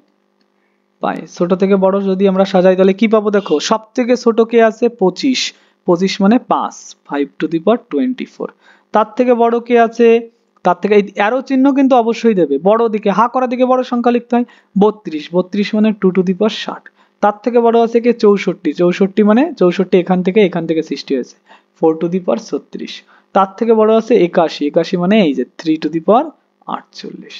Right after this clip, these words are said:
তাহলে এই হলো আমাদের অঙ্কটি। তাহলে এই অঙ্কটা একদম সহজ ছিল। দেখলে তিন দাগের অঙ্ক কোনো কঠিন ব্যাপার নাকি? কোনো কঠিন ব্যাপার নয় কিন্তু। চলো, এবার পরবর্তী কোন অঙ্ক আছে সেটা আমরা দেখবো। তোমাদের কি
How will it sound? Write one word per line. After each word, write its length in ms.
তাহলে 160
এই 140
হলো 200
আমাদের 280
অঙ্কটি। 320
তাহলে 180
এই 100
অঙ্কটা 320
একদম 200
সহজ 240
ছিল। 100
দেখলে 280
তিন 160
দাগের 240
অঙ্ক 100
কোনো 180
কঠিন 280
ব্যাপার 260
নাকি? 200
কোনো 140
কঠিন 300
ব্যাপার 200
নয় 240
কিন্তু। 220
চলো, 140
এবার 200
পরবর্তী 480
কোন 180
অঙ্ক 220
আছে 200
সেটা 200
আমরা 200
দেখবো। 220
তোমাদের 260
কি 60